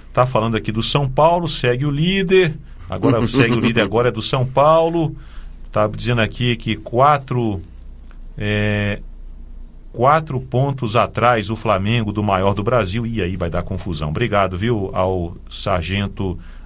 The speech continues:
Speaker 1: Adriano Brandão, que tá em Vitorino Freire, no Maranhão. Agora vamos falar de Série C do Campeonato Brasileiro. Por quê, gente? Porque a Série C tá na fase de quartas de final. Tivemos já alguns confrontos no final de semana, abrindo as quartas de final. Lembrando que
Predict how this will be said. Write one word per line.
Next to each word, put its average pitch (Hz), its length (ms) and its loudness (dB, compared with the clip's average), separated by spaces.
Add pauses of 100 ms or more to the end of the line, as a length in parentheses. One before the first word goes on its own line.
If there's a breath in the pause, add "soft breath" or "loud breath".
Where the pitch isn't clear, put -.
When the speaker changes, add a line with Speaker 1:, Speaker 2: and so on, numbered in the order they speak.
(120)
Speaker 1:
Adriano 98 400 0
Brandão, 98 360 0
que 110 60 -6
tá 107 120 0
em 104 80 0
Vitorino 101 460 -2
Freire, 90 300 -2
no 90 80 0
Maranhão. 90 360 -2 (460 loud breath)
Agora 202 280 4
vamos 208 220 0
falar 170 240 4
de 160 120 -4
Série 165 440 0
C - 560 2 (100)
do 110 160 -4
Campeonato 113 580 0
Brasileiro. 135 480 2
Por 165 240 -2
quê, 101 200 0
gente? 78 200 -2
Porque 127 240 -2
a 147 60 2
Série 131 340 -2
C 160 300 0
tá 135 180 0
na 131 140 2
fase 131 420 2
de 131 240 -2 (320 loud breath)
quartas 151 600 2
de 135 140 -2
final. 95 520 2 (920 loud breath)
Tivemos 156 500 4
já 135 120 4
alguns 131 340 2
confrontos 123 640 0
no 123 80 0
final 117 300 0
de - 80 -4
semana, 151 440 4
abrindo 120 360 2
as - 100 -2
quartas 113 340 2
de 104 60 -6
final. 131 240 2
Lembrando 156 420 4
que 156 360 0